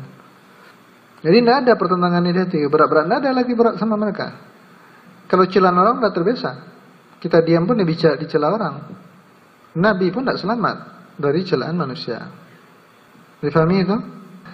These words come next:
Itulah juga kenapa pemuncul penamaan salafi. Kenapa? Karena lu bidah pun menamakan lu sunnah wal jamaah. Tapi mereka tidak mengikuti pemahaman salaf.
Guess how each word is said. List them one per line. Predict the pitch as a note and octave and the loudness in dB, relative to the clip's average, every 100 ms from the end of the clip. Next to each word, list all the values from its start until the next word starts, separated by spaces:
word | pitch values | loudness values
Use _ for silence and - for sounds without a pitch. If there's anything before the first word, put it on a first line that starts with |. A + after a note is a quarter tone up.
| - | -2
Itulah | F3+ D4 D4 B3+ | 2 6 6 4
juga | A#3 G#3+ | 2 2
kenapa | G#3+ A3 A3+ G#3+ | 0 -2 2 2
pemuncul | G#3 F#3 F#3+ F#3 G#3 F#3 F3+ - | 2 0 -2 0 0 0 -4 -4
penamaan | E3+ E3+ E3 D#3+ | -2 0 0 0
salafi. | E3 D#3 C#3+ C3+ | 0 -2 -2 -6
Kenapa? | B2+ F3+ A3 C#3+ | -4 -4 0 0
Karena | C#3 F3+ G#3 | 0 0 2
lu | F#3+ | 2
bidah | E3 D#3 F#3+ - | 2 2 0 -2
pun | G#3+ | -4
menamakan | G#3+ D#3+ C#3 D#3 F#3+ | -2 -2 -4 -4 -6
lu | F3 | -4
sunnah | F3+ E3+ | -2 -2
wal | D#3+ | 0
jamaah. | E3 G3 C#3 C3+ - - - _ _ _ _ _ _ _ _ | -2 -4 -8 -10 -18 -20 -20 _ _ _ _ _ _ _ _
Tapi | D3+ - B3 C#4+ - - - - - _ _ _ _ | -2 2 0 0 -4 -14 -20 -20 -20 _ _ _ _
mereka | G#3+ G3 F#3+ C#4 | 0 2 0 -2
tidak | C#4 A3 C#4 | -2 0 0
mengikuti | B3 G#3+ F#3+ G3 - A#3+ | 0 -2 -2 -4 -4 -2
pemahaman | G#3+ A3 G#3+ G3+ | 2 4 2 0
salaf. | C#4+ F#3 E3+ - | -2 -2 -4 -12